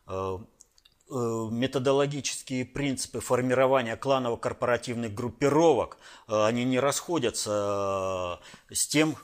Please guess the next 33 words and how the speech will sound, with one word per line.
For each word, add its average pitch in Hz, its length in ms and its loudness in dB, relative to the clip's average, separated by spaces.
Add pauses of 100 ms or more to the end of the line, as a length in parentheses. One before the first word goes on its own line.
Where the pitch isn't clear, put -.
что - 240 0
есть, 123 480 2
э, 107 380 2
множество 113 760 2
вот 101 160 -4
этих, 101 320 -6
э, 110 120 -6
группировок, 113 600 0
сформированных 110 640 -2
вот 107 160 -8
по 104 160 0
принципу, 107 460 -6
описанному 98 600 -6
в 87 60 -10
работе 104 340 -6
внутреннего 98 460 -8
предиктора 101 500 -6
С 101 60 -6
С - 20 -4
С - 60 -4
Р, 196 120 0 (340)
которые 139 320 6
по 135 120 2
своим 127 340 2
интересам 131 480 2
тактическим - 680 -2 (180)
сейчас - 380 2
определяются, 110 800 0 (280)
э, 117 340 4
где 117 320 4
они 117 180 4
смогут 113 400 -2
реализоваться, 113 920 2